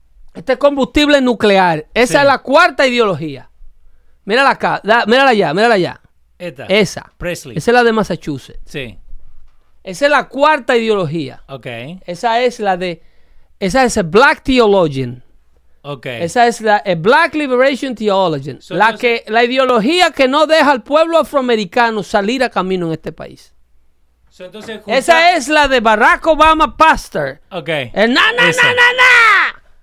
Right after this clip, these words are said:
Speaker 2: Eso.
Speaker 1: Na, God bless America, God damn America. Esa, esa es la cuarta ideología.
Speaker 2: So, las cuatro
Speaker 1: Tú tienes
Speaker 2: subdivisiones.
Speaker 1: comunismo,
Speaker 2: Sí.
Speaker 1: ¿ok? Odio racial, de identidad racial con la afroamericana,
Speaker 2: Sí.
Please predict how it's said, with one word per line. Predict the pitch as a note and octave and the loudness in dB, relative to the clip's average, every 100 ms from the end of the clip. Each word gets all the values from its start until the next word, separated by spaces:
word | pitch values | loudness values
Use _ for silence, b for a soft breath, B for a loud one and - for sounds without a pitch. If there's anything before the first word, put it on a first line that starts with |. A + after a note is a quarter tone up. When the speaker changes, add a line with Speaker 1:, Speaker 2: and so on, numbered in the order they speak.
| _ | _
Speaker 2:
Eso. | D#3 E3+ G3 | -10 -10 -2
Speaker 1:
Na, | D4+ G4+ | 2 2
God | F#4+ G#4 G4+ | 4 2 4
bless | A#4 G#4 | 2 2
America, | A4 A#4+ A4+ G#4+ G4+ | 2 4 4 2 0
God | F#4+ A4+ A4 | 2 0 2
damn | B4+ A#4+ A4+ G#4 | 4 4 2 0
America. | F#4+ D#4+ B3+ A3+ - - | 2 0 -2 -8 -6 -2
Esa, | C4 A#3+ C4+ A#3+ | 0 0 -2 -2
esa | C4 B3 B3+ | 0 0 2
es | A3+ | 0
la | F3 | 0
cuarta | - A3 G#3+ G3 | 2 2 2 -2
ideología. | E3 D3+ C3+ B2 - - | -4 -4 -8 -12 -20 -20
Speaker 2:
So, | - D#3+ | -16 -14
las | D3 C3 | -12 -12
cuatro | - E3+ E3 D#3+ | -6 -6 -4 -6
Speaker 1:
Tú | - D3+ | -6 -4
tienes | D3+ D3 C4 | -2 0 2
Speaker 2:
subdivisiones. | C#4 A#3+ A#3 | 2 2 2
Speaker 1:
comunismo, | B3 A#3 B3 F4 F4+ A#3+ C4 C#4+ _ _ _ | 2 2 4 4 4 4 0 -2 _ _ _
Speaker 2:
Sí. | - D3 A#2+ F#2+ - | -8 -8 -8 -14 -4
Speaker 1:
¿ok? | F#3+ - C4 E4 F4 _ _ _ _ _ - | -2 2 2 2 -4 _ _ _ _ _ 4
Odio | C#4+ F#4+ G4+ F4 | 6 6 4 2
racial, | D4+ C4+ - D4+ E4 D4 | 2 0 2 2 2 2
de | C4+ | 0
identidad | C4 B3 B3+ B3 C#4 | 0 0 2 2 4
racial | D#4 - C#4+ C#4+ C4 G#3 | 2 0 2 2 2 0
con | A#3 G#3+ | 0 2
la | G3+ | 2
afroamericana, | G3+ G#3+ F3 G#3+ G#3 G#3 E3+ B3+ G3+ F#3+ - | 2 -2 0 -2 0 -2 0 2 2 -2 -10
Speaker 2:
Sí. | - D#3 B2+ F#2 | -10 -8 -8 -10